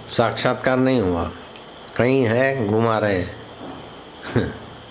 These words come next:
भी बबलू है, चाहे डेढ़ सौ साल का हो, चाहे हजार साल का हो। एक नब्बे साल का महात्मा आया, थोड़े दिन पहले हम ऋषिकेश आश्रम में थे। वो बाबा थे दिवरहा बाबा,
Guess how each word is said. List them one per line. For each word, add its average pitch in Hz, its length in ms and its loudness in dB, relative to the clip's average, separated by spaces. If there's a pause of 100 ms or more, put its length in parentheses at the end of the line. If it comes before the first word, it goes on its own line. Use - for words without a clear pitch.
(360)
भी 120 140 4
बबलू 113 420 6
है, 92 220 0 (600)
चाहे 117 200 4
डेढ़ 120 240 4
सौ 123 220 2
साल 113 260 2
का 120 120 2
हो, 113 120 4
चाहे 113 240 2
हजार 107 220 4
साल 101 280 0
का - 120 -6
हो। 87 60 -6 (960)
एक 123 180 4
नब्बे 123 360 4
साल 131 220 4
का 135 120 4
महात्मा 120 500 4
आया, 101 200 2 (1900)
थोड़े 113 200 4
दिन 113 200 4
पहले 113 260 4
हम 113 120 4
ऋषिकेश 107 540 2
आश्रम 101 320 0
में 92 180 0
थे। - 160 -12 (1400)
वो 107 220 4
बाबा 110 420 4
थे 113 480 4 (1120)
दिवरहा 120 560 4
बाबा, 107 420 2